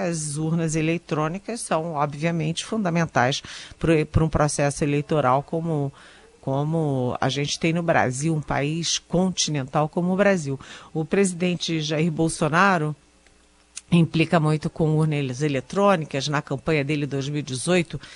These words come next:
ele dizia que podia ter fraude, et cetera. O pessoal da campanha dele também dizia, tal.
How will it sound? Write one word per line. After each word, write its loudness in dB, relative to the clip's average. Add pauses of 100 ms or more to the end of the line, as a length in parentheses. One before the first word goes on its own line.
(240)
ele 0
dizia 0
que -18
podia 0
ter -6
fraude, 2
et -10
cetera. 2
O -4
pessoal 0
da -6
campanha -2
dele -2
também -4
dizia, 2
tal. 4